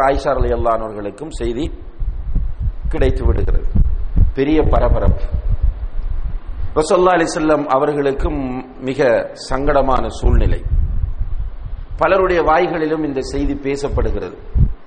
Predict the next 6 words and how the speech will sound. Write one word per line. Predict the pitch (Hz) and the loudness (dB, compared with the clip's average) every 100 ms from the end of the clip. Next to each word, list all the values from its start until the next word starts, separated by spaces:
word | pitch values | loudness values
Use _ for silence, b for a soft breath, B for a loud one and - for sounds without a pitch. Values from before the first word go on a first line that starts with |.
| - - - - - - - - - - | -20 -20 -10 -8 -8 -10 -10 -4 2 4
ரசூலுல்லாஹி | 165 - 202 196 | 6 4 4 4
அலைஹி | 185 - | 4 2
வஸல்லம் | 185 165 143 | 0 0 0
அவர்கள் | 139 147 156 | 0 2 2
ஒரு | 143 139 | 2 0
நாள் | 147 147 156 - - | 0 -2 -2 -6 -6